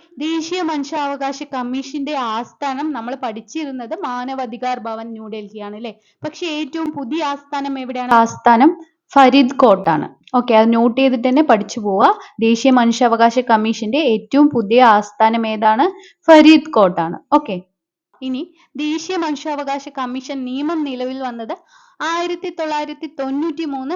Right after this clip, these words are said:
സെപ്റ്റംബർ ഇരുപത്തിയെട്ടിനാണ്. ഇനി ദേശീയ മനുഷ്യാവകാശ കമ്മീഷൻ സ്ഥാപിതമായത് എപ്പോഴാണ്? ആയിരത്തി തൊള്ളായിരത്തി തൊണ്ണൂറ്റി മൂന്ന് ഒക്ടോബർ പന്ത്രണ്ടിനാണ് ദേശീയ മനുഷ്യാവകാശ കമ്മീഷൻ സ്ഥാപിതമാണ്,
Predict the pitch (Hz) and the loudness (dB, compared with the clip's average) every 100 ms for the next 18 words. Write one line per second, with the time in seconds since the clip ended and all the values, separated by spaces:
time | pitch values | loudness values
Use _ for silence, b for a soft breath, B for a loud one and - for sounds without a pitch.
0 | 359 277 - _ 330 294 311 247 240 247 | -8 -12 -14 _ -8 -6 -6 -8 -10 -12
1 | 277 302 233 180 262 226 185 220 - _ | -10 -10 -10 -10 -14 -12 -12 -16 -20 _
2 | _ - 302 320 269 277 277 339 339 - | _ -8 -4 -4 -6 -8 -8 -6 -6 -10
3 | - _ 262 277 277 320 285 277 269 302 | -20 _ -8 -6 -6 -6 -4 -6 -8 -10
4 | 294 254 240 269 302 330 302 - 247 240 | -10 -8 -6 -6 -6 -8 -10 -8 -6 -6
5 | 233 269 311 285 277 277 262 269 262 254 | -8 -8 -8 -6 -8 -8 -12 -10 -8 -10
6 | 262 b b b 220 220 233 233 247 226 | -14 b b b -8 -6 -8 -12 -12 -10
7 | 214 208 214 254 233 233 226 294 359 370 | -8 -12 -14 -18 -12 -10 -6 -6 -6 -6
8 | 262 254 392 247 233 _ 302 262 269 269 | -6 -6 -8 -8 -12 _ -8 -6 -8 -8
9 | 214 208 220 277 247 196 185 254 208 202 | -10 -10 -8 -8 -8 -10 -12 -12 -12 -12
10 | - 220 196 190 208 196 190 185 - 185 | -14 -14 -14 -14 -12 -12 -14 -16 -16 -14
11 | 185 202 339 - b b _ - 277 240 | -12 -10 -10 -12 b b _ -10 -6 -6
12 | 214 208 190 156 147 | -6 -8 -10 -12 -14